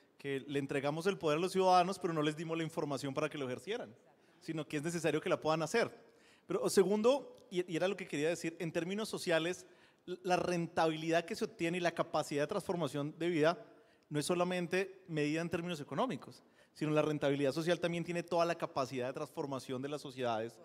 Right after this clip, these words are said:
Y hoy las empresas cada vez más vienen generando proyectos de esa naturaleza, desde los premios Nobel de Economía, desde todo el modelo de los micropréstamos. O sea, e-, era muy interesante.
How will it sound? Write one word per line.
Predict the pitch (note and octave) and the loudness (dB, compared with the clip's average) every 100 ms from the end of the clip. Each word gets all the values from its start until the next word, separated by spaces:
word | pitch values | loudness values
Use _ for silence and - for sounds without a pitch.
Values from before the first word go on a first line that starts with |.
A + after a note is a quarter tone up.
| - - - | -20 -20 2
Y | E3 | 4
hoy | |
las | E3 G3 | 6 4
empresas | G3 D#3+ D#3 F3+ | 2 2 0 0
cada | F#3 F3+ | 4 4
vez | F3+ | 4
más | F3 F3 E3 | 4 4 2
vienen | E3+ F3 | -2 -4
generando | F3 C#3+ C#3+ D#3+ | -4 -4 -2 -4
proyectos | F3 C3 C#3 D#3 | -4 -4 -6 -6
de | D3 | -8
esa | |
naturaleza, | D#3+ D#3 B2+ C3 G#3 A#2+ G#2+ - - - | -8 -4 0 2 2 0 -8 -16 -16 -8
desde | C3+ | -6
los | C3 | -6
premios | - C#3+ D#3 | -8 -10 -6
Nobel | D#3+ E3 | -4 -2
de | |
Economía, | D#3+ D3+ C3 D#3 F3+ F3 E3 - - - | 0 0 0 0 2 2 0 -4 -20 -10
desde | D3 C#3+ | -4 0
todo | D3 D#3+ | 4 4
el | |
modelo | F3 E3 C#3+ | 4 4 4
de | D#3+ | 2
los | E3 | 0
micropréstamos. | D#3+ E3 - D#3+ F3+ - E3 D#3+ D#3+ - _ _ _ - | -2 -2 0 2 2 2 -2 -2 -8 -14 _ _ _ -6
O | |
sea, | D3+ D#3 | -2 -2
e-, | D#3 F#3+ | -2 0
era | G3+ G3+ | 4 4
muy | G3 | 2
interesante. | G3 F#3+ C#3+ C3+ A#2+ A#2 | 2 2 0 -2 -4 -8